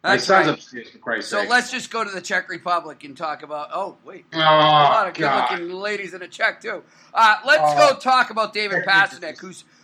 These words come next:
Speaker 2: who's probably, the reason he doesn't care about his contract is 'cause he's hanging out in Prague right now with all those beautiful ladies. Um, I
Speaker 1: Ah.
Speaker 2: mean, what are the Bruins thinking right now? What, what's going on here, Joe?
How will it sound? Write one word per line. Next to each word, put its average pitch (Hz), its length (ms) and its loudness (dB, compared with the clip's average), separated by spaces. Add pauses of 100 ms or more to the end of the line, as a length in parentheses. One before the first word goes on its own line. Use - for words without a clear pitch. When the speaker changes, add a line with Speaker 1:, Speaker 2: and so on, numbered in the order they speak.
(140)
Speaker 2:
who's 277 220 -6
probably, 311 640 0 (340)
the 240 100 -14
reason 285 300 -8
he 277 60 -8
doesn't 214 260 -6
care 254 300 0
about 202 180 -4
his 180 140 -12
contract 180 640 -2
is - 120 -20
'cause 202 200 -16
he's 196 180 -16
hanging 208 300 -6
out 208 180 -4
in 180 60 -20
Prague 190 420 -2
right 160 180 -12
now 156 220 -6
with 180 140 -14
all 175 140 -12
those 180 140 -16
beautiful 175 460 -18
ladies. 185 400 -14 (400)
Um, 202 320 4 (560)
I 269 80 2
Speaker 1:
Ah. 302 40 0
Speaker 2:
mean, 277 200 -2
what 349 160 2
are 359 60 2
the 302 80 0
Bruins 240 400 -8
thinking 165 280 -12
right 143 220 -12
now? 131 280 -10 (100)
What, 254 260 -6
what's 285 220 -8
going 170 280 -8
on 135 220 -10
here, 139 160 -16
Joe? 135 300 -14